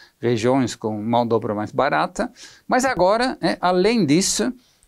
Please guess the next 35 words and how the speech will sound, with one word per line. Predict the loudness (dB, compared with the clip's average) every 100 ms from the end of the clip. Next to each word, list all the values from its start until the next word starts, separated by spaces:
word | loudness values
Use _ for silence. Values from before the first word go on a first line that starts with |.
| -16
veio, | -2 2 2 2 0
é, | -2 -2 -4 -6
com | 0 2
muita | 2 0 0 -2
clareza | 0 0 2 2 0 0 -2
a | -2 -4 -6 _
concorrência | 0 0 2 0 0 -2 -2 -2
chinesa, | 0 0 0 0 -2 -8 -10
é, | -10 -4
contra | 0 0 0 -2
a | -2
qual | 0 2 2 0 -10 -20 _ 0
poucas | 2 4 0 0
indústrias | 2 2 0 -2 -4
conseguem, | -4 -8 -8 -10 -6 -6 -4
é, | -8
resistir. | -4 -4 0 0 2 0 -2 -8 -12
Então, | -10 -6 -4 -4 -6 -10
é, | -8
é | -8
uma, | -8 -8 -10 -12 -14 -20 -12
é | -8
uma, | -6 -6
essa | -6 -6 -2
nova | 2 2 4
onda | 4 4 2
de | 2 -2 -4 -8 -18
desindustrialização | -4 -2 -2 -4 -8 -4 -4 -2 -2 0 0
não | 0 -2
tinha | -2 -4
mais | -4 -4
muito | -6 -6 -4
a | -4
ver | -4 -4
com, | -4 -6